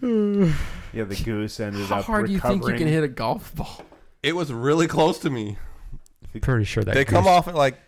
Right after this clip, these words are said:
Speaker 3: a hundred eighty miles an hour.
Speaker 4: turned to a duck. I'm pretty
Speaker 1: The
Speaker 4: sure I heard a
Speaker 1: goose was a
Speaker 4: quack.
Speaker 1: quadriplegic for the rest of its life, and then suddenly starred in a Hallmark movie
Speaker 3: Mm-hmm.
Speaker 1: with good thoughts and, and recovered.
Speaker 3: That was fast, 'cause that was, like, last year.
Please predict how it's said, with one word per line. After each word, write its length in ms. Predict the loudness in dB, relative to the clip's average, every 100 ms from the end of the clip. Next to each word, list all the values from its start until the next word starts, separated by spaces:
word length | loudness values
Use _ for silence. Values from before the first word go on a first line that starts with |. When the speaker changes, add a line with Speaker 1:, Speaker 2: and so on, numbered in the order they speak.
| -2
Speaker 3:
a 60 |
hundred 240 | 0 2 2
eighty 160 | 0
miles 280 | 2 0 0
an 80 | 0
hour. 200 | 0 2
Speaker 4:
turned 200 | 0 -2
to 80 | -4
a 60 | -4
duck. 360 | -2 -2 -4
I'm 80 | -4
pretty 200 | 0 2
Speaker 1:
The 20 |
Speaker 4:
sure 80 | 2
I 20 | 2
heard 80 |
a 100 | 2
Speaker 1:
goose 120 | 2 0
was 200 | 2 2
a 60 | -2
Speaker 4:
quack. 400 | 0 4 4 2
Speaker 1:
quadriplegic 640 | -4 -4 -4 -2 -4 -6
for 120 | -6
the 80 | -4
rest 280 | -4 -4 -4
of 100 | -8
its 140 | -8
life, 400 | -6 -4 -4 -6 -12
and 200 | -10 -8
then 340 | -8 -10 -16 -14
suddenly 640 | -6 -6 -4 -6 -6 -8
starred 360 | -8 -4 -4 -6
in 100 | -12
a 40 |
Hallmark 540 | -8 -6 -6 -6 -10 -10
movie 480 | -10 -8 -8 -10 -14 _ _ -8
Speaker 3:
Mm-hmm. 200 | -6 -6
Speaker 1:
with 220 | -8 -4
good 200 | -4 -4
thoughts 440 | -4 -4 -4 -6 -12
and, 240 | -14 -14
and 160 | -16 -14
recovered. 480 | -14 -10 -8 -8 -10 -14 _ _ _ _ -20 -20 _ _ -6
Speaker 3:
That 160 | -4
was 120 | -2 -4
fast, 360 | -2 -2 -2
'cause 140 | -8 -4
that 160 | -2
was, 120 | -2 -4
like, 120 | -2
last 340 | -2 -2 -2 0
year. 260 | 0 -2